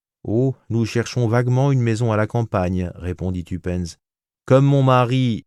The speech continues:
était allé participer à je ne sais quel congrès, j'ai eu envie de venir faire un tour dans la région, histoire de voir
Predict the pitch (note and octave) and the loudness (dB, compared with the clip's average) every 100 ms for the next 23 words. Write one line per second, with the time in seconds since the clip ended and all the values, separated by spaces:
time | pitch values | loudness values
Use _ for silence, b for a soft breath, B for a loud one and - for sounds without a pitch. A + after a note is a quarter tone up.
0 | - E2 F#2+ F#2+ G2 F#2 E2+ - F2 G2 | -10 -8 -4 -2 -2 -4 -8 -8 -8 -4
1 | A2 F#2 C#2+ D#2+ E2+ F2+ F2 D#2+ - F#2 | -2 -2 -2 -2 -2 -4 -4 -6 -4 -4
2 | F#2+ C#3+ D#3 b b - F2+ D#3 F3 D#3 | 0 0 -2 b b -4 2 4 4 2
3 | E3 D#3 B2+ B2+ - A2 A2+ - C3 A2+ | 2 2 2 2 0 -2 -2 -2 -2 0
4 | F#2+ G2+ G2 C3 C#3 - G2 - G#2 F2+ | 0 0 0 0 -2 -4 -10 -4 -2 0
5 | F#2 D#2+ F#2+ G2+ A2 G#2+ | -2 -2 0 2 2 0